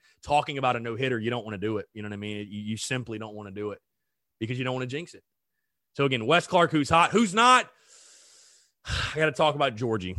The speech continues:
George Khalil, Gamecock shortstop, one for nine with four strikeouts. A rough weekend for him at the plate. You hope he can figure it out again in that nine hole, but, uh, one for nine for four Ks for the Aussie. All right, what's next for South Carolina baseball? Tuesday, you travel to Winthrop.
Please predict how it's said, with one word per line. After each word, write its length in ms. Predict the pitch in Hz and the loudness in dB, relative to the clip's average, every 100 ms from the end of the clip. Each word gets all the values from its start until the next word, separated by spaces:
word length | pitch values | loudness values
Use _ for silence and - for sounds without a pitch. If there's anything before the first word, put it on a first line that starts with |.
| 82 | 0
George 320 | 117 156 160 | 6 6 6
Khalil, 400 | - 156 156 156 | 4 6 8 6
Gamecock 440 | 139 147 139 143 131 | 4 -2 2 2 2
shortstop, 520 | 151 143 - 135 110 | 0 -2 2 0 0
one 240 | 127 143 | -2 -4
for 100 | 131 | -4
nine 240 | 131 131 123 | -2 -2 -2
with 120 | 110 | -4
four 180 | 127 120 | -6 -6
strikeouts. 560 | - 123 120 123 117 | -4 -4 -2 -2 -2
A 60 | 113 | -4
rough 340 | 110 143 147 | 4 4 4
weekend 360 | 127 135 135 123 | 2 -2 -2 -6
for 60 | 123 | -8
him 60 | |
at 40 | 107 | -10
the 60 | |
plate. 300 | - 165 160 | 2 4 4
You 80 | 123 | 4
hope 180 | 143 139 | 2 0
he 80 | 127 | -4
can 140 | 110 | -6
figure 300 | 135 123 117 | -4 -2 0
it 60 | 110 | 0
out 180 | 120 | 0
again 180 | 120 113 | -2 -6
in 60 | 113 | -10
that 100 | 104 | -8
nine 320 | 120 131 131 | -2 -2 -2
hole, 320 | 131 131 127 | 0 0 0
but, 200 | 113 104 117 | -4 -6 -6
uh, 260 | 110 110 - _ - _ _ | -4 -6 -8 _ -20 _ _
one 280 | 120 165 190 | 0 2 2
for 120 | 185 | 0
nine 240 | 165 170 151 | 2 2 0
for 80 | |
four 300 | 147 180 175 | 0 0 2
Ks 640 | - 160 139 92 - - - _ _ _ _ | 0 0 0 -2 -10 -16 -20 _ _ _ _
for 260 | - 127 120 | -6 -4 -2
the 100 | 117 | -2
Aussie. 380 | 117 110 - 101 - _ - - _ - | 0 -2 -6 -16 -20 _ -18 -18 _ 6
All 60 | 160 | 8
right, 120 | 156 | 10
what's 220 | 170 220 | 8 6
next 220 | 208 247 - | 6 4 4
for 100 | 196 | 4
South 260 | 233 226 | 4 4
Carolina 140 | 226 220 | 4 6
baseball? 580 | 226 190 196 151 95 | 6 6 6 6 4
Tuesday, 540 | - 226 262 175 180 151 | 4 8 8 8 6 6
you 200 | 143 180 | 4 2
travel 480 | - 208 208 196 180 | 4 6 6 4 0
to 240 | - 180 | 0 0
Winthrop. 600 | 143 131 226 233 285 320 | 0 4 4 4 2 0